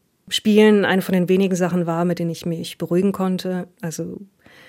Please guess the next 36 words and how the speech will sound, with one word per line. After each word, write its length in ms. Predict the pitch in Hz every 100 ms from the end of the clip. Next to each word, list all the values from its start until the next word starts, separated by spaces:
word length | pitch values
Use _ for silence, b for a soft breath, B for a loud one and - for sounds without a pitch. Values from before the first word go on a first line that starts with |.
| B B
ich 100 | 185
habe 100 | 190
so 80 | 190
eine 200 | 175 175
tolle 200 | 190 180
Mischung 300 | 165 160 175
aus 140 | 170
verschiedenen 580 | - 175 175 165 165 165
Dingen. 260 | 160 160 160
Das 160 | 175
ist 100 | 208
ja 80 | 190
auch 100 | 175
immer 380 | - 185 180 175 190
gar 200 | 170 170
nicht 140 | 175
so 80 | -
einfach, 320 | 175 170 -
alles 220 | - 175
einzeln 300 | 170 170 175
zu 120 | 170 160
diagnostizieren. 720 | 170 165 160 165 - 170 165
Hat 80 | 165
sich 120 | 185
mit 80 | 180
der 60 | 175
Zeit 240 | 160 156
auch 100 | 165
gewandelt, 540 | 185 170 165 160 165 - B B B
als 180 | 180 180
was 160 | 170
das 160 | - 170
dann 300 | 175 160 165
abgebucht 600 | 165 - 147 - 170 -
wird 160 | 170 170
sozusagen. 600 | 165 - 156 160 165